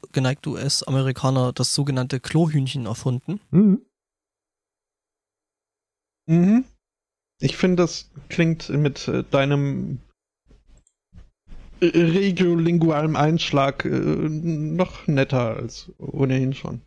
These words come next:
Speaker 1: Klohühnchen?
Speaker 3: Hm, weil das eher so ein
Speaker 2: Chlor.
Speaker 3: bisschen, äh, einen, einen halben Schritt zurück macht. Das gefällt
Speaker 1: Ja,
Speaker 3: mir.
Speaker 1: das ist der mundfaule Erzgebirge. Das ist halt so.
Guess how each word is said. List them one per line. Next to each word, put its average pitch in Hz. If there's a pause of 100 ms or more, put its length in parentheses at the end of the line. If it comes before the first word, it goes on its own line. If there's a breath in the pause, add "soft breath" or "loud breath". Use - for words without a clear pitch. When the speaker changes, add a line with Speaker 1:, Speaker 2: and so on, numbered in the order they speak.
(200)
Speaker 1:
Klohühnchen? 165 (640)
Speaker 3:
Hm, 180
weil 170
das -
eher 156
so 160
ein 139
Speaker 2:
Chlor. 135
Speaker 3:
bisschen, 135
äh, - (160)
einen, 156
einen 160
halben 165
Schritt -
zurück 170
macht. -
Das - (220)
gefällt 135
Speaker 1:
Ja, 131
Speaker 3:
mir. 131
Speaker 1:
das -
ist -
der 135
mundfaule 139
Erzgebirge. 123
Das -
ist -
halt 110
so. 120